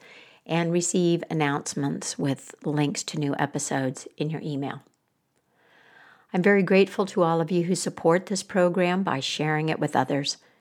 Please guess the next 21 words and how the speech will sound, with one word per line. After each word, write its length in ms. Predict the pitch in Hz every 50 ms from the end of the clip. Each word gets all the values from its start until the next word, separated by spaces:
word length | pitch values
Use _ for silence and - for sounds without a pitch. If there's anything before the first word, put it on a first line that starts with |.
| _ _ _ _
and 160 | - 180 175
spreading 400 | - - - 208 226 233 277 277
the 80 | 254 220
word 300 | 190 208 208 185 160 151
about 460 | 143 156 143 143 147 151 151 - - _
what 220 | - 190 180 175 -
we're 100 | 190 175
doing 340 | 160 202 233 277 240 160 143
here 160 | 156 - 139
at 120 | - -
Myth 240 | 156 156 - - -
Matters. 480 | - - - - - - 220 - - - _ _ _ _ _ _ _ _ _ _ - - _ _ _ _ _ _ -
I 300 | - - 170 175 180 - -
am 380 | 165 165 160 160 156 165 156 147
deeply, 500 | 202 190 190 196 190 180 165 160 156 143
doubly 540 | 143 135 - 175 226 254 - 254 175 151
grateful 460 | - - - - - - - - - -
to 120 | - -
those 300 | 165 156 143 143 139 -
of 100 | 160 139
you 300 | 165 151 143 139 143 -